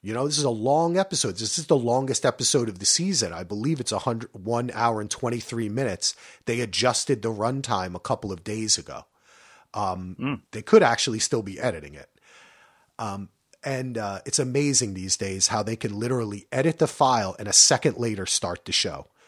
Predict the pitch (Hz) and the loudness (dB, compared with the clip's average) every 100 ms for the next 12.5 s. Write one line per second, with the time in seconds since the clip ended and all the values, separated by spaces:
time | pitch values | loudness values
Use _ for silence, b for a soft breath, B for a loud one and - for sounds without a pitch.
0 | b b b - 131 160 165 151 131 135 | b b b -6 -2 0 0 2 2 0
1 | - - - 143 - 139 131 - 143 131 | -2 -8 0 0 2 2 2 0 0 0
2 | 135 277 - - - 139 143 139 131 135 | 2 2 4 8 10 8 6 4 6 6
3 | 135 139 - - 131 123 - 135 139 135 | 6 2 -6 -4 2 6 6 6 4 4
4 | 139 139 - 131 160 190 - 131 117 113 | 2 2 0 2 4 2 0 -2 -2 -4
5 | - - b 120 127 120 123 - 120 123 | -10 -20 b -2 6 6 6 4 2 2
6 | 113 113 113 117 110 117 117 123 123 135 | 2 2 2 2 4 2 2 2 2 -2
7 | - b b b b - 147 165 147 165 | -8 b b b b 0 2 4 6 6
8 | 190 175 143 147 156 156 135 113 113 107 | 8 6 6 4 4 4 2 2 -2 -4
9 | - 120 123 139 135 120 - 123 117 - | 2 6 8 8 6 4 -2 0 -2 -2
10 | 113 113 110 113 101 101 95 92 98 87 | -4 -2 -2 0 0 -2 -6 -6 -6 -6
11 | 82 90 - 110 - 101 - - 117 95 | -8 -8 -6 -6 -8 -12 -10 -4 -2 -2
12 | 82 82 104 101 95 | -8 -6 -4 -4 -8